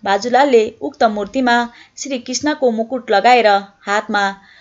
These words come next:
मुरली लिएको आफ्नो छोरो फर्केर आएको बताए। उक्त कुरा सुनेपछि सासू बुहारीले मुती-, मूर्ति छातीमा टाँसेर घुक्क घुक्क गर्दै वेदनापूर्ण पुकारमा विलाप गर्न थाले।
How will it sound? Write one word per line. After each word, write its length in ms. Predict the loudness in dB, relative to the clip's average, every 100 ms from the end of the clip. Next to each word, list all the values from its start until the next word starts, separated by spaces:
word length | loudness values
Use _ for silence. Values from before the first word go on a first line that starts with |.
| _ _ -8
मुरली 400 | 2 4 4 2
लिएको 560 | -4 -4 -4 -2 -4 -4 _ -6
आफ्नो 320 | -4 -4 -6
छोरो 300 | -4 -2 -2 -2
फर्केर 340 | -6 0 2
आएको 340 | 4 2 -2 -2
बताए। 480 | 0 2 2 0 -10 -20 -20 -20 -10
उक्त 200 | -4 0
कुरा 340 | 0 2 2 2
सुनेपछि 680 | 0 -2 -2 -2 -4 -8
सासू 380 | -4 -2 -2 -4
बुहारीले 580 | -2 0 0 0 -2 -4
मुती-, 360 | -12 -10 -10 -10 -8
मूर्ति 400 | -4 -4 -4 -6 -8 -20 -20 -20 -20 -20 -20 _ -20 -20 -20 -20 -18
छातीमा 480 | -4 -2 0 2 2
टाँसेर 440 | 2 0 2 4 4 2 -8 -14
घुक्क 300 | -14 2 2
घुक्क 360 | 4 0 0
गर्दै 500 | 2 2 4 2 0 -10 -4
वेदनापूर्ण 840 | 0 2 2 -2 -4 -6 -4 -4 -8 -20 _ _ -16
पुकारमा 680 | 0 4 4 2 -2 -4 -12 -10
विलाप 400 | -2 0 0 0
गर्न 220 | 0 0
थाले। 420 | -4 -2 -2 -2